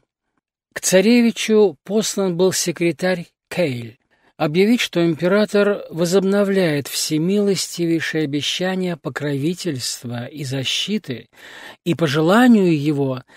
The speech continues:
назначает для убежища горную крепость в Тироле Эренберг». Алексей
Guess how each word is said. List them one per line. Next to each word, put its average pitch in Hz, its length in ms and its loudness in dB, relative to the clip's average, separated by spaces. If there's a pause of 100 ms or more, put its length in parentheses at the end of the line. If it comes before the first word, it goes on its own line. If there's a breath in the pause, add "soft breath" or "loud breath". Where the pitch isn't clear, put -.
(220 loud breath)
назначает 156 720 0
для 143 160 -2
убежища 190 840 -2
горную 175 600 -2
крепость 170 680 -4
в - 100 -14
Тироле 165 640 -4
Эренберг». 151 920 -6 (1000)
Алексей 247 680 2